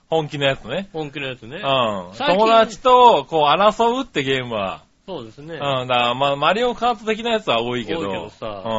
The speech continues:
Speaker 1: ん。
Speaker 2: 本気のやつね。
Speaker 1: うん。
Speaker 2: 最近出た、セガかなんかで出たね、あの、
Speaker 1: うん。
Speaker 2: ジーティー選手権みたいな。
Speaker 1: おー。
Speaker 2: ね、やつが、随分ね、本気のやつが出ましたけど。
Speaker 1: ああ、そうなんだ。
Speaker 2: うん。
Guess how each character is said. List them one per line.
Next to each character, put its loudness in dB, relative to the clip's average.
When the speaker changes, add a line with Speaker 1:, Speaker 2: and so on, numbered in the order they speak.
Speaker 1:
ん。 -2
Speaker 2:
本 -10
気 -16
の -10
や -8
つ -20
ね。 -12
Speaker 1:
う -8
ん。 -16
Speaker 2:
最 -6
近 -16
出 -10
た、 -16
セ -12
ガ -12
か -12
な -16
ん -18
か -16
で -16
出 -16
た -18
ね、 -14
あ -12
の、 -8
Speaker 1:
う -10
ん。 -16
Speaker 2:
ジ -10
ー -
テ -14
ィ -10
ー -20
選 -6
手 -12
権 -8
み -20
た -16
い -18
な。 -20
Speaker 1:
お 0
ー。 -10
Speaker 2:
ね、 -8
や -8
つ -20
が、 -16
随 -10
分 -18
ね、 -12
本 -10
気 -20
の -12
や -10
つ -20
が -14
出 -20
ま -18
し -20
た -20
け -20
ど。 -4
Speaker 1:
あ 0
あ、 -4
そ -6
う -2
な -2
ん -12
だ。 -16
Speaker 2:
う -14
ん。 -14